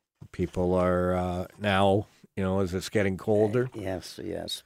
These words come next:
Speaker 2: People are starting to getting,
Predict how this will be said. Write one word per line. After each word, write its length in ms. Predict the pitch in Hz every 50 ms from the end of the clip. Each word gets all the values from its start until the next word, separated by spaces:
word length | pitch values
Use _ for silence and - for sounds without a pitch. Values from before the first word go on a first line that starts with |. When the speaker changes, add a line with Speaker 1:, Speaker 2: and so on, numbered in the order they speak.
| _
Speaker 2:
People 340 | - - 90 - - 80 85
are 180 | 82 82 82 80
starting 540 | - - - - 80 80 82 82 80 80 78
to 400 | - - 78 76 76 73 69 - _ _ _ _ _ _ _ _ _ _ _ _ _ _ _ _ _ _ _ _ _ _ _ _ _ _ _ _ _ -
getting, 360 | 95 90 95 90 87 101